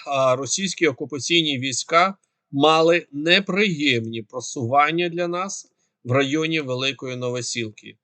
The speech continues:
на Времівському напрямку. Йдеться про просування безпосередньо в районі, а, Благодатного, де росіяни, а, обійшли з півдня Сторожеве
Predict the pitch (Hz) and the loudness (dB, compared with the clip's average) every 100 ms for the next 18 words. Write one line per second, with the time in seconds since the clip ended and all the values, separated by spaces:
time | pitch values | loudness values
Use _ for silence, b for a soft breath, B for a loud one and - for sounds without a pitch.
0 | - 127 156 143 131 123 - 139 131 123 | -8 2 2 2 -6 -10 -10 -8 -6 -4
1 | 117 104 _ _ _ _ b b - 131 | -4 -6 _ _ _ _ b b -8 -6
2 | 135 180 214 - 175 147 165 143 139 - | 4 4 4 0 -4 0 -2 -2 -10 -8
3 | 147 160 185 175 135 147 147 - 135 147 | -2 0 2 0 -2 -2 -6 -10 -8 -4
4 | 143 170 165 165 120 135 123 156 156 143 | 2 2 2 -4 -6 -6 -6 -4 -4 -2
5 | 139 127 _ _ _ 135 131 123 120 135 | -2 -4 _ _ _ -2 4 6 4 2
6 | 131 127 127 147 - 180 170 185 _ _ | 0 0 4 4 2 -4 -4 -6 _ _
7 | _ _ 131 143 160 147 127 135 151 131 | _ _ 2 6 8 6 4 -2 -8 -2
8 | 151 165 165 165 160 _ _ _ - 120 | 2 2 2 0 -2 _ _ _ -8 0
9 | 123 123 - 139 147 151 - 160 156 123 | 2 2 0 -2 0 0 -2 -2 -2 -4
10 | - - 143 123 117 120 110 - - 135 | -8 -6 -4 -4 -2 -2 -2 -4 -4 -2
11 | 123 123 127 139 156 180 | -2 -4 -4 2 2 0